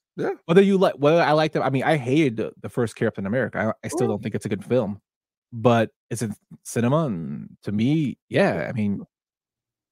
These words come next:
Speaker 2: I still agree with that. We can go talk about this for, like, hours. I just, that's just one of my, and I like Tarantino. I like his work. I like Sc-, I love Scorsese. I'm just saying that I don't agree with some of their points.
Speaker 1: R-, one last thing I'll always remember in high school, my really good friend tell, you know,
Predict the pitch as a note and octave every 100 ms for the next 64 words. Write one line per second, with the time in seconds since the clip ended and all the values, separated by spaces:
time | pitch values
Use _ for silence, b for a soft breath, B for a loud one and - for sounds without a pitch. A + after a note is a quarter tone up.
0 | _ _ _ _ G3+ A3+ G3+ C#3 A#2+ A2+
1 | C#3+ D#3+ - G3 G3+ E3+ C#3+ A#2 G#2 -
2 | G#2+ F#2 G#2 G2+ G2+ A#2 D3+ - E3+ E3+
3 | F3 - D#3+ C3 A#2+ A2 - _ _ -
4 | E3 G3+ F#3+ F3+ - E3 C#3 D3+ C#3 B2
5 | B2+ C3 B2 A2 A2 A2 G#2 - A#2+ C3
6 | C3+ - B2+ B2+ C3+ - A#2 G#2+ G2+ G2
7 | G2 - B2 - B2 A2+ G#2+ G2+ G#2+ A2+
8 | G#2 G2+ F#2+ G2+ - E2 - A2+ - -
9 | - A2 F#2 _ - G2 A#2+ C#3 D3+ C#3
10 | C#3 - C3+ A#2 G#2+ A#2 C3 C3+ A#2 A#2+
11 | A#2 A#2 A#2 A#2 G#2+ - - A#2 A2 G#2
12 | G#2 A#2+ A#2+ A#2 A#2 A2+ - A2+ G#2+ A2+
13 | - _ A#2 G2+ D2 A#2 G#2 F#2+ G#2+